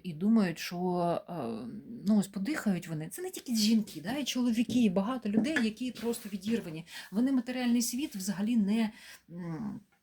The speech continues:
е, сприймають як адекватність. Тобто нам треба десь спати, щось їсти, тіло потрібні якісь базові потреби його закривати, це є нормою. А отут у людини все, вони там,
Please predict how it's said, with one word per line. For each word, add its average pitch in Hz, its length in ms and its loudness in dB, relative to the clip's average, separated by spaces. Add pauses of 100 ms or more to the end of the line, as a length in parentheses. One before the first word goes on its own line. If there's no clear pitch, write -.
(640)
е, 190 560 -6
сприймають 226 720 2
як 196 240 0
адекватність. 170 680 -6
Тобто 156 280 -8
нам 220 200 0
треба 175 260 -4
десь 170 240 -4
спати, 240 480 -6 (180)
щось 185 380 -2
їсти, 233 500 4 (280)
тіло 226 280 4
потрібні 196 480 0
якісь 170 280 -2
базові 165 640 -2
потреби 170 380 -2
його 202 180 0
закривати, 233 460 -4
це - 180 -2
є 196 240 0
нормою. 180 760 0 (400)
А 208 140 -2
отут 233 280 -2
у 247 60 0
людини 233 400 4
все, 233 360 0
вони 220 220 2
там, 226 320 4